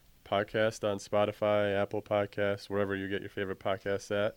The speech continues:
And if you wanna see clips, check us out on YouTube. Um,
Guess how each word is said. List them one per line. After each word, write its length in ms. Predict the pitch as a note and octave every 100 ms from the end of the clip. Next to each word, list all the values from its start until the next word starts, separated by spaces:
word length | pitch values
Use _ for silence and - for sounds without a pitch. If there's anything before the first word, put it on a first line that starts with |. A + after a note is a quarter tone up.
| - - - - - -
And 80 | G#2+
if 80 |
you 80 | G#2
wanna 140 | G2+ F#2+
see 140 | G#2+
clips, 340 | - A2+ A2
check 200 | - G#2
us 120 | G2+ G#2+
out 140 | G2
on 120 | G2+
YouTube. 420 | G2 A2+ - G2 - _ _ _ _ _ _ _ _ _ -
Um, 640 | F#2 F#2+ G2 G2 G2 G2